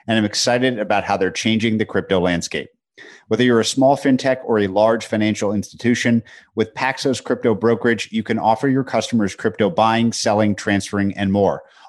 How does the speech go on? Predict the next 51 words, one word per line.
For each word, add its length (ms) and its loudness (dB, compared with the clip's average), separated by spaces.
all 200 4
with 200 0
Paxos's 680 -4
easy-to-integrate 840 0
A 140 -6
P 180 -4
Is. 420 -4
Paxos 400 -2
takes 220 -6
care 180 2
of 80 0
everything 480 0
in 80 -4
the 80 -4
back 300 -2
end, 260 0
from 160 -6
licensing 640 -2
and 120 -6
compliance 600 0
to 100 -4
custody 500 -4
and 120 -4
exchange. 640 -6
You 160 4
can 120 -6
start 240 2
offering 360 2
crypto 320 0
to 120 -8
your 120 -2
customers 600 -2
within 300 0
months. 400 -4
I've 100 -2
gotten 200 2
to 60 6
know 120 6
Paxos 440 -4
over 160 -2
the 120 -4
years 340 2
and 80 -4
have 80 -2
been 140 -2
personally 480 0
impressed 420 -2
with 80 -12
their 120 -2
track 300 -2
record. 280 -8